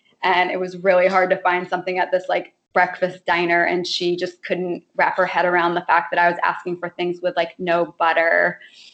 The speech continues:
um, and to use oil instead. And, I mean, there are some times where it's like, you explain as much as you can and you get something, and I <sighs> would, I probably have, have <laughs> consumed something unintentionally.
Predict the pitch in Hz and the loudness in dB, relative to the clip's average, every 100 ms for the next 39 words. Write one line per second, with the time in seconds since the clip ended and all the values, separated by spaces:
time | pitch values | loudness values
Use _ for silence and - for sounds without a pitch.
0 | _ - 180 175 170 180 180 175 170 175 | _ 0 2 4 2 -2 -2 -4 -2 0
1 | 170 175 175 175 - - 175 165 175 180 | 2 2 0 -2 -6 0 2 2 0 0
2 | 180 - 180 170 170 170 180 - _ _ | -6 -8 -6 -4 -2 -2 -4 -8 _ _
3 | _ _ _ - 240 269 302 302 240 233 | _ _ _ 0 4 4 4 4 2 2
4 | 196 196 202 202 190 202 214 208 - 208 | 2 0 0 0 -2 -2 0 0 0 -2
5 | 190 190 190 185 180 190 185 185 180 185 | 0 0 -4 -6 -8 -6 -4 -2 -2 -4
6 | 185 190 185 185 180 190 180 180 175 185 | -2 0 0 -2 0 -2 0 -2 -2 0
7 | 190 190 185 185 - - _ _ _ _ | 2 4 2 0 -14 -20 _ _ _ _
8 | _ _ _ _ _ - - - 262 277 | _ _ _ _ _ -2 0 2 4 4
9 | 254 - 269 269 226 220 220 196 - - | 4 2 0 4 4 4 4 0 -4 -16
10 | - 202 208 - 247 240 262 247 214 214 | -14 -8 -6 -2 -2 0 0 0 0 -2
11 | 208 196 202 185 196 190 208 185 202 185 | -2 0 -2 -2 -2 -2 -4 -6 -4 -2
12 | 185 190 190 | 0 0 -2